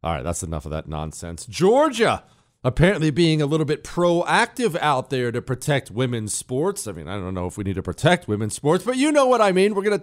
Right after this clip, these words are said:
I'm gonna tell you exactly what I'm talking about in just a second, and I'm gonna get to all your emails. Now, let's talk about your kiddos, my kiddos, how we need them to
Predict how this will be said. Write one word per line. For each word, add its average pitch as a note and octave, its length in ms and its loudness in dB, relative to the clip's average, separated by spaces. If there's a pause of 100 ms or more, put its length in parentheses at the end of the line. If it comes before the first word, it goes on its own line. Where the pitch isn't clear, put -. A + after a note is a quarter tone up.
I'm F#3 80 -2
gonna F#3+ 100 -2
tell E3+ 180 -2
you E3+ 80 4
exactly D3 360 0
what C3+ 100 6
I'm A#2 80 2
talking A2+ 380 2
about G#2+ 320 0 (320)
in D3 140 4
just C3+ 220 0
a C3 40 -2
second, B2+ 340 2
and A#2+ 140 2
I'm A#2+ 100 4
gonna A#2+ 140 2
get A#2+ 180 0
to - 80 0
all A2 180 4
your G#2 200 0
emails. F2+ 580 -4
Now, A#2+ 300 0 (1200)
let's - 120 -12
talk A#2+ 200 2
about G#2 220 0
your E2+ 60 -6
kiddos, F2 560 0 (120)
my A2 200 4
kiddos, - 580 -6 (720)
how G#2 200 4
we G#2+ 200 2
need G#2 340 0
them G2 300 2
to F2 580 -2